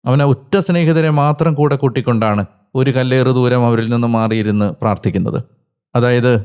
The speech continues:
ദൈവപുത്രനായ നമ്മുടെ കർത്താവായ ഈശോ പോലും നല്ല സൗഹൃദങ്ങളുടെ തണൽ മരങ്ങൾക്ക് വേണ്ടി കൊതിച്ചിട്ടുണ്ട്.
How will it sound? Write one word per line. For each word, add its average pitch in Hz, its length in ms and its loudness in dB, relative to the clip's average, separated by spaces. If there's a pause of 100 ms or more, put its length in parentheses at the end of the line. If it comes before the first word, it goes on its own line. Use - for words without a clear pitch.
(300)
ദൈവപുത്രനായ 127 920 0 (220)
നമ്മുടെ 131 260 0
കർത്താവായ 143 560 0
ഈശോ 143 320 -2
പോലും 123 320 -2 (460)
നല്ല 110 280 0
സൗഹൃദങ്ങളുടെ 123 800 0 (180)
തണൽ 120 320 0
മരങ്ങൾക്ക് 110 480 -2
വേണ്ടി 101 300 0 (220)
കൊതിച്ചിട്ടുണ്ട്. 95 600 -2